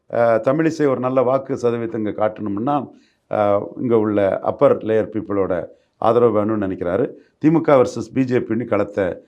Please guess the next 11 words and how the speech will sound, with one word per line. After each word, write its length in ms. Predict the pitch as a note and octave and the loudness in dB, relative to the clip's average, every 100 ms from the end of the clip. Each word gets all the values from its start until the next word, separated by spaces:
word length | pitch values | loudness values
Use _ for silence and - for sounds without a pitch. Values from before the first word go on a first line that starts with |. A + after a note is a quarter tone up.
| _ _ | _ _
செட் 260 | - B2+ | -4 -2
பண்ண 200 | B2+ A2+ | 2 0
பார்க்குறாரு. 520 | G#2+ F#2 - E2+ D#2+ - _ _ _ _ - | 2 -2 -2 -6 -6 -10 _ _ _ _ 0
அந்த 640 | B2+ D#3 C#3 A2+ G2 G2 - _ _ - | 2 4 6 6 4 0 -8 _ _ -4
அடிப்படையில 640 | G2+ C3+ C#3 A2+ A2+ C3+ D3 A#2 G2 F#2+ - - | 0 2 2 2 2 2 2 2 0 -2 -4 -2
மோடி 340 | A#2 A2+ G2 - - _ | 0 0 -2 -6 -18 _
will 120 | A2+ | -2
never 220 | A2 B2 C#3 | 2 4 4
accept 420 | D#3+ C3+ A2+ G#2 | 2 -2 -6 -6
defeat 180 | B2+ A2 | -6 -2
anywhere. 500 | G#2+ A2 G#2 A2+ | -2 0 2 2